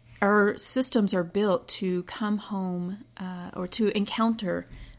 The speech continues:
uh, the bear in the woods, if you will, and the release of the adrenaline and the cortisol, et cetera,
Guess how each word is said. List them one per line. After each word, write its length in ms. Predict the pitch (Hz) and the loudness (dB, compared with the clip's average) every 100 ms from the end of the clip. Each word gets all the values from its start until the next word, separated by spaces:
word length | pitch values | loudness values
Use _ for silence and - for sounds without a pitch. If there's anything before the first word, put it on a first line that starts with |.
| - | -10
uh, 140 | 180 | -6
the 140 | 180 180 | -4 0
bear 240 | 196 196 | 2 2
in 100 | 190 | 2
the 80 | 175 | 0
woods, 380 | 170 180 175 - | -2 -4 -6 -8
if 160 | 196 185 | -8 -8
you 100 | 175 | -6
will, 380 | 175 - 190 - - - - | -8 -8 -12 -14 -20 -20 -6
and 160 | 190 185 | -2 0
the 60 | |
release 460 | 180 180 185 190 - | 0 0 0 0 -2
of 120 | 175 | -4
the 180 | 180 175 | -6 -6
adrenaline 640 | - 247 208 185 175 170 175 | 0 2 2 0 -2 -2 -4
and 120 | 175 | -6
the 40 | |
cortisol, 720 | - 247 214 196 185 170 170 - | -2 0 2 0 -2 -4 -6 -8
et 120 | 185 | -8
cetera, 520 | - 196 185 170 170 | -4 -4 -2 -4 -6